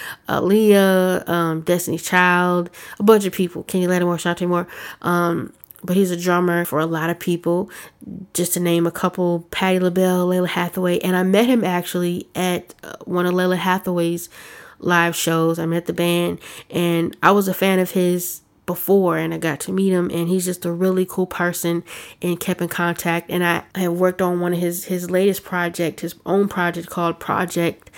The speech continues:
City O, but we will get with him later, uh, for the segment Ask E Seats. And the fourth segment, no, that was the fourth segment. Fifth segment, which will be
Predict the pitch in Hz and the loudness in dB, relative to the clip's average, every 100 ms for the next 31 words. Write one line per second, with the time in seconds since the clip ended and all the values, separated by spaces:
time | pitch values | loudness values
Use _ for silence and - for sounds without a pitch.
0 | - - - - 185 175 170 165 165 175 | -20 -16 -6 -2 2 2 2 2 2 2
1 | 156 180 180 170 175 170 175 175 175 175 | 4 2 0 0 0 0 -2 -2 0 0
2 | 175 170 - - - _ 156 170 160 - | 0 -2 -6 -20 -20 _ -4 -2 -2 -2
3 | 165 - 170 165 165 - 165 165 - 175 | -2 0 -2 -2 -2 -2 -2 -4 -4 -4
4 | 165 - 175 - - - 185 180 170 - | -2 -2 -2 -4 -8 -4 -2 0 -2 -8
5 | - - - - - 240 285 240 220 - | -18 -18 -14 -12 -2 2 4 4 2 -6
6 | - - 196 175 180 180 - 220 160 135 | -4 -2 0 0 0 -2 0 0 0 -2
7 | - 202 185 175 160 - - - - - | -2 -2 -2 -4 -4 -6 -6 -10 -2 4
8 | 277 - 214 190 185 185 - 180 180 175 | 4 6 4 4 2 0 -2 -4 -2 -2
9 | 175 | -2